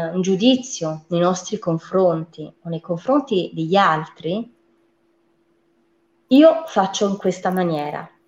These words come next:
e questa è la formula che uso da tanto tempo. Ed è una formula che uso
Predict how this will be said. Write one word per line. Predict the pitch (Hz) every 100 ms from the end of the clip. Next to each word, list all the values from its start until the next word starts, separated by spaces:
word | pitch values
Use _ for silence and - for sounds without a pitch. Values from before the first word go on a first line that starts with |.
| _ _ _
e | 175 170 170 -
questa | 190 180 - 233
è | 214 170
la | 165
formula | 160 208 196 185 180 170
che | - 165
uso | 165 165 165
da | 151
tanto | 160 156 156 156
tempo. | 147 143 147 - _ 156 _ _ _ _ _ _ _ _ _ _ _ _ _
Ed | 226
è | 262
una | 214 202
formula | - 254 269 277 277 247
che | 247 196
uso | 220 233 247 - 269 269 - -